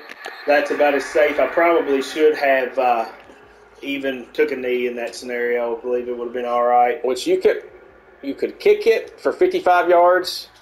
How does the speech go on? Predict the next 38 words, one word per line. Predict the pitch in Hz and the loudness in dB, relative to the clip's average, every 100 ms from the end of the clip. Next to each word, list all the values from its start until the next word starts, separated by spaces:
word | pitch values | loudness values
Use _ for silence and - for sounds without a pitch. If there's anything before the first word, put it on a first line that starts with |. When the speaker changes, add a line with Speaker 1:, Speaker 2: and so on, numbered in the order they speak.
| _ _ _ _ _ _ _ _ _ _ _ _ _ _ _ _ - | _ _ _ _ _ _ _ _ _ _ _ _ _ _ _ _ 2
Speaker 1:
That | 160 | 2
would | 156 | 4
make | 156 | 2
it | 147 | 2
an | 147 | 2
eight-point | 143 147 147 139 | 0 0 -2 2
game. | 143 143 143 | 2 0 -2
For | |
the | 143 135 | -4 0
first | 202 202 - | 2 2 2
time | 190 185 170 | 0 2 2
in | 160 | 0
today's | 156 156 147 | 2 0 2
game, | 151 151 139 | 0 0 -2
I | |
think | - 147 147 | -4 -6 -6
I'm | 139 | -4
gonna | 135 131 | -4 2
go | 139 139 | 2 2
for | 143 | 0
the | 135 | -2
points. | 165 165 165 165 - - - - - - - - _ _ _ 143 | 2 4 4 0 -10 -20 -20 -20 -18 -18 -20 -20 _ _ _ 0
That | 170 | 4
way, | 165 160 156 147 - - 185 | 6 4 2 -4 -14 -8 -4
even | 214 208 180 | 0 2 2
if | 170 | 2
something | 180 170 156 | 0 0 -2
crazy | 147 165 160 151 143 | 0 2 2 0 2
were | 151 | 4
to | 147 | 4
happen, | 151 147 143 139 135 - - _ - | 4 2 2 0 -4 -12 -20 _ -6
we're | 139 | -2
going | 139 139 131 | 2 4 4
to | |
overtime. | 120 120 110 - - - - - _ - 135 | 2 2 0 -8 -14 -16 -20 -20 _ -8 0
If | 175 170 170 - - | 4 4 2 -10 -10
Leo | 147 147 147 139 135 | 0 2 6 4 2
can | - 143 131 127 123 | -2 -4 0 0 -2